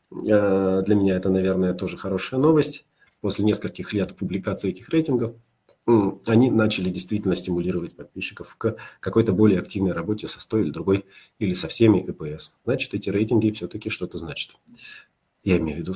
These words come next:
для, а, для вузов. Так, ну, давайте двигаться дальше. Здесь чуть по-,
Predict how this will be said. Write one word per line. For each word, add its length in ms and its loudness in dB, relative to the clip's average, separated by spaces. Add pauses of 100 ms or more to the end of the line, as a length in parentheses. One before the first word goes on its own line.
для, 280 0
а, 520 -2
для 220 2
вузов. 460 -8 (2500)
Так, 260 -6 (400)
ну, 180 -2
давайте 360 -10
двигаться 380 -14
дальше. 300 -10 (1120)
Здесь 340 6
чуть 240 0
по-, 80 2